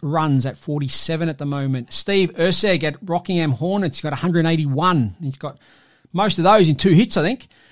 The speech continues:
uh, at forty-five point two five. Hayden Lynn, the lefty, left-hander at White Knights Baldivis, having a good start to the season, hundred and seventy-one at fifty-seven at the moment. Uh, Jacob Barnes at Hall's Head's got a hundred forty-five runs at thirty-six point two five. And Luke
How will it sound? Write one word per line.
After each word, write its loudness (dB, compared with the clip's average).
uh, 2
at -6
forty-five 0
point -6
two -4
five. -4
Hayden 0
Lynn, 2
the 2
lefty, -2
left-hander 0
at -4
White -2
Knights -6
Baldivis, -2
having -2
a -4
good -6
start -2
to -12
the -8
season, -4
hundred -2
and -2
seventy-one 0
at -10
fifty-seven -8
at -12
the -10
moment. -6
Uh, 0
Jacob 0
Barnes 2
at -6
Hall's -6
Head's -4
got -6
a -4
hundred -2
forty-five -2
runs 0
at -8
thirty-six -6
point -12
two -8
five. -2
And -2
Luke -2